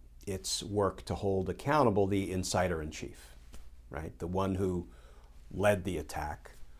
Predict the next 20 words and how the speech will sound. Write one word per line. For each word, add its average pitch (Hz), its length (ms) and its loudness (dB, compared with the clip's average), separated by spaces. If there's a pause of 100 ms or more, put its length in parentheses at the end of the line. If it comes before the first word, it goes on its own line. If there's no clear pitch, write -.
(200)
on 101 120 0
the 101 80 2
U 95 140 4
S 85 140 -2
Capitol 85 460 0
on 82 160 -2
January 78 460 -4
sixth, - 500 2 (680)
Donald 87 300 0
Trump. - 240 -12 (1080)
We'll 87 120 -6
keep - 260 -2
waiting, 92 320 2 (1120)
and 92 80 -6
we'll - 100 -4
keep 127 240 -2
punching, 98 420 2 (1040)
we'll 87 140 -4
keep 110 200 -4
fighting 95 480 4